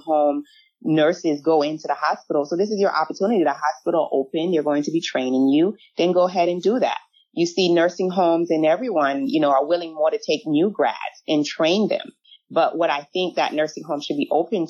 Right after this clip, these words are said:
to also, but they have to structure and set themselves up for this, is that when you have a hospital nurse who wants to come into the nursing home, either in a management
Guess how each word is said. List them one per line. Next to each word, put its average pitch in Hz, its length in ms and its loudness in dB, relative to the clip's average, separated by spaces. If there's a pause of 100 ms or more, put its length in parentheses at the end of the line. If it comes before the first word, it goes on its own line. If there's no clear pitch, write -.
to 147 240 0
also, 156 580 0
but 151 120 -2
they 160 80 2
have 160 280 -4
to 143 80 -10
structure - 520 -4
and 135 160 -6
set - 240 -4
themselves 139 440 -4
up 202 240 0
for 156 120 -4
this, 135 200 -2 (300)
is 160 160 0
that 165 160 0
when 156 160 -4
you 180 80 0
have 175 180 0
a 147 60 0
hospital 202 680 -2
nurse 135 440 -2 (240)
who 190 120 2
wants 160 240 -2
to 156 100 -2
come 156 320 -2
into 147 360 0
the 139 120 0
nursing 185 420 -2
home, 143 400 -2 (340)
either 165 320 2
in 147 180 -2
a 139 40 -4
management 147 720 0